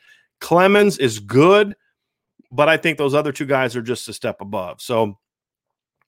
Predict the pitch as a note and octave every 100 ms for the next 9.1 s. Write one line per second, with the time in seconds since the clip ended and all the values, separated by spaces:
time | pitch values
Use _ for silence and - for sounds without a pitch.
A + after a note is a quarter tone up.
0 | _ _ B2 E3+ - A3 G#3+ D#3 D3+ F3+
1 | D#3 C3 E3 - E3+ D3 - C#3+ C#3+ B2+
2 | - F#3 - E3+ D#3+ D#3+ D3+ - _ _
3 | _ _ _ _ _ _ _ _ F#3+ G3
4 | G3 F3+ F#3 D#3 C3 E3 E3+ E3 E3 C3+
5 | - - C#3+ C3+ C#3 D3 D3 C3 C3+ D3
6 | C3+ B2 C#3+ C#3 D3 C#3+ C#3+ - - -
7 | - - - _ - C3+ F#3+ E3 - F3+
8 | C3 D3 D#3 - D3 C#3+ C3+ - C#3+ C#3
9 | C3